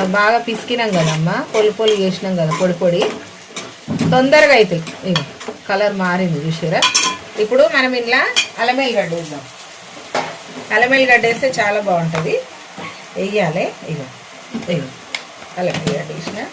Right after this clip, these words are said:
చూసారా, ఇట్లా మంచిగా కలుపుకుందాం. ఇప్పుడు పసుపు వేద్దాం, పసుపు వేద్దాం. చూసిరా, ఇప్పుడైతే పసుపు వేసుకుందామమ్మా. ఇక పసుపు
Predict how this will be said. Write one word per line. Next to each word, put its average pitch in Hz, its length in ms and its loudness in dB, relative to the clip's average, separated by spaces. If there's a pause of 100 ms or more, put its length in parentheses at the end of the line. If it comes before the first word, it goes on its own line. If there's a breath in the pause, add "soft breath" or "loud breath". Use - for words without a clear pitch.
(1500)
చూసారా, 165 400 -6 (1200)
ఇట్లా 190 240 -8
మంచిగా 180 380 -6
కలుపుకుందాం. 160 580 -8 (840)
ఇప్పుడు 262 200 0 (1000)
పసుపు - 340 -4
వేద్దాం, - 320 -10 (480)
పసుపు 220 300 2
వేద్దాం. 160 300 0 (1500)
చూసిరా, 240 480 4 (120)
ఇప్పుడైతే 240 340 2 (100)
పసుపు 220 300 2
వేసుకుందామమ్మా. 180 720 -2 (520)
ఇక 165 120 -2 (680)
పసుపు 202 400 0